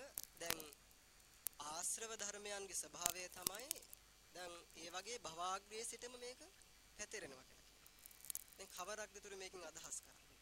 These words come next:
මේකෙන් අදහස් කළේ දැන් අපි මේ සාකච්ඡා කරන මෙතන මේ කාම, භව, දිට්ඨි, අවිජ්ජා කියන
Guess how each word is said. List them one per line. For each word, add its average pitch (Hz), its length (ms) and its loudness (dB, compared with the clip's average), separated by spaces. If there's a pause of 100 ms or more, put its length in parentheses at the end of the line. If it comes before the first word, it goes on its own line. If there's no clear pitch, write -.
(720)
මේකෙන් 208 320 -2
අදහස් 165 360 0
කළේ 151 400 -4
දැන් 180 220 0
අපි 151 220 -6
මේ 190 200 0 (120)
සාකච්ඡා 175 640 -2
කරන 185 240 -6
මෙතන 175 240 -6
මේ 175 160 -4
කාම, 156 560 0
භව, 156 280 -6 (300)
දිට්ඨි, - 540 -8
අවිජ්ජා 175 640 -2
කියන 160 360 -8